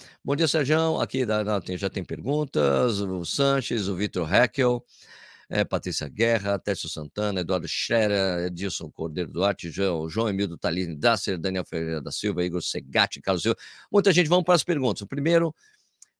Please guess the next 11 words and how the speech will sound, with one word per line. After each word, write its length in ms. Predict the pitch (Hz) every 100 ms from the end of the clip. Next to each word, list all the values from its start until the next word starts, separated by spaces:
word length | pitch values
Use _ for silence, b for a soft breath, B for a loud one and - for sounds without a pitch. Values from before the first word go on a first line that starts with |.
| _
é, 720 | 117 117 117 113 110 107 107 110 139 _ 254
O 40 |
Wagner 280 | 170 214 190
Bartelli, 440 | 175 151 156 160 165
que 100 | -
colocou 480 | 170 143 - 131
aqui, 440 | 117 - 113 107 -
eh, 80 | -
cinco 300 | - 156 143
e 60 | 127
cinquenta 680 | 113 98 131 127 - 123